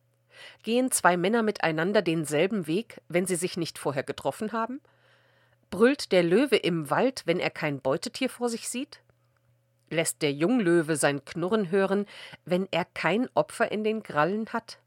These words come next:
Geht der Vogel ins Netz, wenn kein Köder ausgelegt ist? Schnappt die Falle zu, wenn sich nichts darin gefangen hat? Bläst man Alarm in der Stadt und es fährt niemand zusammen? Trifft ein Unglück die Stadt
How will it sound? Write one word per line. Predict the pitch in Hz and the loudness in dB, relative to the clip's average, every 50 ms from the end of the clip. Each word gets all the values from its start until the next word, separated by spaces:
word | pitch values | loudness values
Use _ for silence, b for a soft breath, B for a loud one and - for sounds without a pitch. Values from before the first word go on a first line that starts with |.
| B B B B B B B B B B B - | B B B B B B B B B B B -4
Geht | - 240 - | -2 2 4
der | 269 254 | 2 4
Vogel | - - 339 330 302 202 - | 4 2 2 4 2 2 2
ins | - 208 - - | 0 -2 -2 -2
Netz, | 214 220 226 - - - - - | -2 -2 -2 -2 -4 -6 -6 -4
wenn | - 170 175 175 - | -2 -2 -2 -2 -2
kein | - 185 160 160 - | -2 -4 -4 -4 -4
Köder | - - 233 285 - 220 - | -6 -8 -4 0 0 2 2
ausgelegt | - 143 - - - 139 135 123 - - - | 0 -2 -4 -4 -4 -6 -6 -8 -10 -10 -10
ist? | - - - - - - _ _ _ _ _ _ _ _ _ _ _ | -8 -8 -8 -10 -12 -16 _ _ _ _ _ _ _ _ _ _ _
Schnappt | - - - 160 147 - - - - | -10 -2 0 0 0 0 -4 -10 -8
die | 143 127 | -10 -8
Falle | - - 147 135 143 - | -4 -2 -2 -2 0 0
zu, | - - 240 240 208 160 | 0 0 2 2 4 4
wenn | 175 170 | 4 2
sich | 151 160 - - | 2 -2 -4 -4
nichts | 190 226 254 - - - - - | -4 -6 -6 -4 -6 -6 -2 0
darin | 165 143 156 156 156 | 0 0 0 0 -2
gefangen | 147 135 - - 165 226 277 294 - | -2 -2 -4 -4 -4 -4 -4 -4 -4
hat? | 262 262 - - - _ _ _ _ _ _ _ _ _ _ _ _ _ _ _ _ _ _ | -6 -6 -6 -10 -20 _ _ _ _ _ _ _ _ _ _ _ _ _ _ _ _ _ _
Bläst | - 175 220 269 285 - - 254 | 2 4 6 6 4 4 2 0
man | 233 226 - _ | 0 0 0 _
Alarm | - 170 165 160 151 151 160 196 226 247 - | -2 -2 0 0 2 4 4 4 4 2 0
in | - 175 180 | -2 0 2
der | 160 151 147 | 2 2 2
Stadt | - - 190 202 - - - | 2 2 0 0 -2 -4 -6
und | - 147 - | -6 -6 -4
es | 147 - | -4 -6
fährt | - - 147 131 - - | -2 -2 -2 -2 -2 -2
niemand | 160 151 180 233 277 285 269 - | -2 0 0 2 0 0 -2 -4
zusammen? | - - - 147 135 131 135 151 208 262 320 - b b b b b b b b b b b b b b b - | -8 -8 -6 -4 -2 0 0 0 -2 -4 -8 -12 b b b b b b b b b b b b b b b -2
Trifft | - 277 - - | 0 2 4 6
ein | - 254 247 | 4 4 4
Unglück | - - 240 294 349 381 - - 226 - - - | 2 0 2 4 4 2 2 0 0 0 -2 -4
die | - 175 - | -6 -4 -4
Stadt | - - - 185 233 - - - - | -2 0 0 0 0 -2 -4 -12 -10